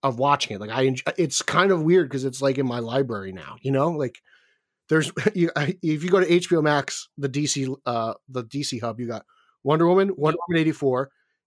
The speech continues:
Speaker 1: animated Wonder Woman, which I think came out in twenty nineteen, Wonder Woman seventy-seven, the whole show, and Wonder Woman Bloodlines.
Speaker 2: <laughs>
Speaker 1: I, I've watched all of them except for seventy-seven. I gotta get cracked on that, but, um, 'cause I've been watching Stargirl. But
Speaker 2: Okay.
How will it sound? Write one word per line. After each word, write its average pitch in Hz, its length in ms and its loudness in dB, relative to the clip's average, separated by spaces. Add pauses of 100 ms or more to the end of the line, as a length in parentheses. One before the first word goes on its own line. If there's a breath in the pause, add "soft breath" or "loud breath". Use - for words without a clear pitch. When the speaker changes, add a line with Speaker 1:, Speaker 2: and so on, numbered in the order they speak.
(100)
Speaker 1:
animated 170 400 4
Wonder 151 240 2
Woman, 143 180 2
which 135 120 -2
I 123 40 -8
think 143 180 -6
came 151 140 -2
out 147 80 -2
in 123 60 -10
twenty 139 220 -2
nineteen, 120 480 -8 (440)
Wonder 160 240 2
Woman 180 200 4
seventy-seven, 165 580 0
the 139 80 0
whole 151 180 2
show, 123 460 -4 (260 soft breath)
and 147 160 -2
Wonder 156 180 2
Woman 143 220 -2
Bloodlines. 123 580 -4 (280 soft breath)
Speaker 2:
<laughs> - 380 -18
Speaker 1:
I, 151 100 0 (120)
I've 185 160 0
watched 208 280 2
all 190 220 6
of 170 80 4
them 151 140 2
except 165 340 0
for 160 200 0
seventy-seven. 156 600 0
I - 20 0
gotta 139 160 2
get 131 140 0
cracked 151 320 0
on 117 140 -4
that, 104 180 -10
but, 131 160 -2
um, 120 260 -4 (100)
'cause 131 120 -4
I've 135 80 2
been 139 80 2
watching 127 240 -2
Stargirl. 113 500 -2 (680)
But - 120 2
Speaker 2:
Okay. 127 300 -6